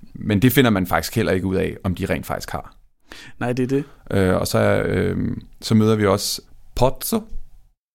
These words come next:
Speaker 1: og hans slavelignende figur, der hedder Lucky.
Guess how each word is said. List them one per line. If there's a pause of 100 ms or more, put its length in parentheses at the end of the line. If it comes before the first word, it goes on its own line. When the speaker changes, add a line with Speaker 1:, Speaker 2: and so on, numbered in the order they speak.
(180)
Speaker 1:
og
hans (400)
slavelignende
figur,
der
hedder
Lucky.